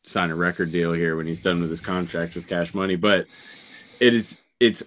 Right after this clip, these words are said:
opened the floodgates now where, like, multiple high-end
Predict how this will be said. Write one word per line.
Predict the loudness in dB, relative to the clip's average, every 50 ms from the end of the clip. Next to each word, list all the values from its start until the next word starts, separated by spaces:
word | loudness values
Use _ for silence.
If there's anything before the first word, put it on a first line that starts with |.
| 4
opened | 6 6 6 8 8 6 6 6
the | 4 2
floodgates | 0 0 2 2 2 4 4 4 4 4 2 -2 -4
now | -2 -2 0 0 0
where, | 2 2 2 2 2
like, | 2 0 0 0
multiple | 2 4 4 4 4 4 2 0 0 2 4 4 6 6 6 4 2 0 -6 _ -12
high-end | -4 -2 2 2 2 4 2 2 0 0 -2 -2 -4